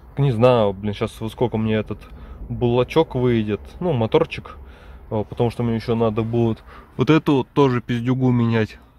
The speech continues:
Она стоит в районе тысяча сто, а вот эта херня тоже где-то, может, в районе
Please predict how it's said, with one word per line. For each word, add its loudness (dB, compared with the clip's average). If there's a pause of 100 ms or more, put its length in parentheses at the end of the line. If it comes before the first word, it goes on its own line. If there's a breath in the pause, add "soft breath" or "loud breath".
(680 soft breath)
Она 2
стоит 2
в -2
районе 2 (360)
тысяча -2
сто, 4
а 4
вот 4
эта -20
херня -4
тоже 0
где-то, -6
может, -4 (100)
в -12
районе -2